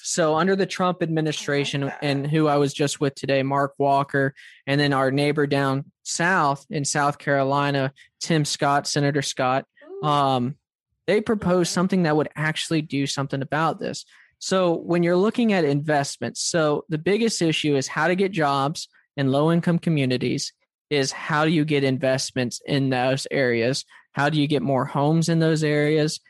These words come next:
Speaker 1: and at the rooftops? How do you increase the average pay in the area, the net worth in that area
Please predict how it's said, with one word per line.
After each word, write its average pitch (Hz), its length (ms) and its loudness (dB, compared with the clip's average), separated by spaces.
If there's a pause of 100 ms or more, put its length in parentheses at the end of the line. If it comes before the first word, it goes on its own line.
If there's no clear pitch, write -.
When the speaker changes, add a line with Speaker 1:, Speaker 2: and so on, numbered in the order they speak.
(180)
Speaker 1:
and 143 280 -2
at 147 280 -2
the 147 200 -4
rooftops? 147 600 -2
How 156 180 -2
do 151 60 0
you 147 140 2
increase 151 840 0
the - 280 -4
average 143 640 -2 (180)
pay 147 360 0
in 151 120 2
the 151 220 0
area, 151 340 2
the 139 120 -4
net 135 280 -2
worth 139 320 0
in 151 100 0
that 151 180 2
area 156 400 0